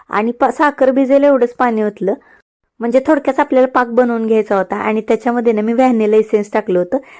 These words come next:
आता हे बघा शिजवून पाक आटेपर्यंत मी चांगलं शिजवून घेतलंय.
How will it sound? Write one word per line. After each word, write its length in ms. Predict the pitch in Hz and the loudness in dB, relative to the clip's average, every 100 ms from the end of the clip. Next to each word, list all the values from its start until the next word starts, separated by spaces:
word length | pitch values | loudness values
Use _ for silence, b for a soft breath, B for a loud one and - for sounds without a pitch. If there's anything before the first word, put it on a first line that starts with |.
| B | B
आता 200 | 190 208 | -6 -2
हे 120 | 220 | 0
बघा 180 | 220 202 208 | 2 2 -2
शिजवून 420 | - 220 220 214 | -2 0 0 0
पाक 340 | 214 220 240 - | -2 -2 -2 -2
आटेपर्यंत 640 | 233 247 240 240 240 240 | 0 0 0 -2 0 -2
मी 120 | 233 | -2
चांगलं 380 | 233 277 233 214 | -2 -2 0 -2
शिजवून 420 | 226 214 196 190 | -2 -2 -2 -2
घेतलंय. 340 | 202 208 175 | -2 -2 -4